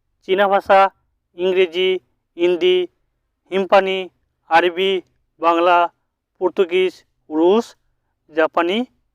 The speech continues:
জার্মান, কোরিয়ান, ফরাসি, তামিল, তুর্কি, উর্দু, ফার্সি প্রভৃতি। এভাবে ভাষাগুলো আছে। এতক্ষণ পড়ানো হলো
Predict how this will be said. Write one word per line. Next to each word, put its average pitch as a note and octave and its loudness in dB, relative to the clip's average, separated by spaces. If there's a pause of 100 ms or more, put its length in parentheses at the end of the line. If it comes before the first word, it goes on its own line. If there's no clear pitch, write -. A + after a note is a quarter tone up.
(120)
জার্মান, E3+ 0 (460)
কোরিয়ান, F3+ 0 (480)
ফরাসি, F3+ -2 (800)
তামিল, F3 -2 (560)
তুর্কি, F3+ -2 (320)
উর্দু, E3 -2 (560)
ফার্সি D#3+ -6
প্রভৃতি। D3 -6 (540)
এভাবে F#3 0 (280)
ভাষাগুলো D#3+ -2
আছে। C3+ -8 (120)
এতক্ষণ F#3+ -2
পড়ানো A3+ 2
হলো B3 2